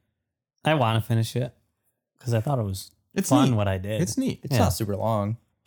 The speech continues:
Speaker 3: It's, you can do it
Speaker 2: Yeah,
Speaker 3: pretty
Speaker 2: Luigi's
Speaker 3: quickly.
Speaker 2: Mansion one is, like, eight hours, if that.
Speaker 3: Yeah, yeah. Okay, another really disappointing game, Metroid Prime three. I just wanna go back and, like, super quick. I hated Metroid Prime three.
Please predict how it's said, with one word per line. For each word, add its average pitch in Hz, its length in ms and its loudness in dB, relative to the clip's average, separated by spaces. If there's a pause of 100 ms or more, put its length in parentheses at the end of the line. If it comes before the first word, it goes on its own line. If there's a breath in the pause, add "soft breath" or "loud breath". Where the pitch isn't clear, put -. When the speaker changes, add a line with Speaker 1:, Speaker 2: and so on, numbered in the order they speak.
(320 soft breath)
Speaker 3:
It's, - 400 -2 (240)
you 127 180 -6
can 101 240 -4 (280)
do 95 120 -4
it 98 40 -2
Speaker 2:
Yeah, - 100 -8
Speaker 3:
pretty 101 140 0
Speaker 2:
Luigi's 131 100 2
Speaker 3:
quickly. 123 100 2
Speaker 2:
Mansion 104 240 0
one 107 120 2
is, 113 120 -2
like, 78 160 -6 (480)
eight 85 120 -4
hours, 85 420 -2
if 85 160 -16
that. 69 280 -8
Speaker 3:
Yeah, 98 340 2 (220)
yeah. 95 200 -2 (580)
Okay, 117 300 2
another 107 380 0
really 104 220 0
disappointing 101 600 -2
game, 101 400 -4 (480)
Metroid 107 440 4
Prime 107 240 0
three. 98 420 0 (840)
I 107 80 2
just 101 100 -2
wanna 104 140 2
go 98 120 2
back 95 260 0
and, 104 180 -6
like, 98 160 -2 (220)
super 110 320 -2
quick. 117 320 -2 (100)
I 101 360 0 (280)
hated - 760 0 (140)
Metroid 104 360 0
Prime 95 240 0
three. 104 360 -2